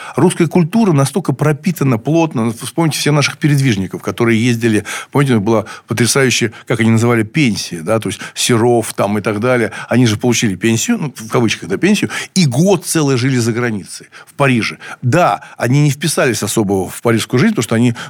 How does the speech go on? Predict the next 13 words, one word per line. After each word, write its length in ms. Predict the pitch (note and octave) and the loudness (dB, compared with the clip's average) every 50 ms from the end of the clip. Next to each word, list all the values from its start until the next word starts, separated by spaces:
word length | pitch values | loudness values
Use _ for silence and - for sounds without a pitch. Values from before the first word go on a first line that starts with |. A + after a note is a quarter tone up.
| - | -2
у 60 | A2 | 0
них 100 | B2 A2 G2+ | 0 2 2
была 180 | B2+ B2+ A2+ | 2 0 0
проблема, 600 | F#2 - G#2+ A2 G#2+ A2+ B2+ C#3+ C#3 B2 A2+ G2+ - - - - | 0 0 -2 0 0 2 0 2 2 0 0 -2 -4 -10 -14 -8
у 100 | G#2+ G#2+ | -8 -2
того 120 | G2 A2+ A2 | 0 2 2
же 140 | G#2+ A2+ A#2 | 2 2 2
Репина, 320 | C3 B2+ A#2+ A2 G#2+ G2+ | 2 0 0 -2 -2 -2
с, 180 | - - - - | -4 -6 -6 -6
э, 300 | G#2+ G#2 G#2 G#2 G2+ G2 | -4 -2 0 0 0 0
французским 460 | - - A#2+ A2 A#2 A2+ - - A2+ | 0 -2 -2 -2 -2 -2 0 0 2
языком, 360 | A2+ C3+ E3+ E3 B2 F2 D2+ D#2 | 2 2 2 0 -2 -2 -2 0
да, 200 | G2 A2 A#2+ | 0 0 0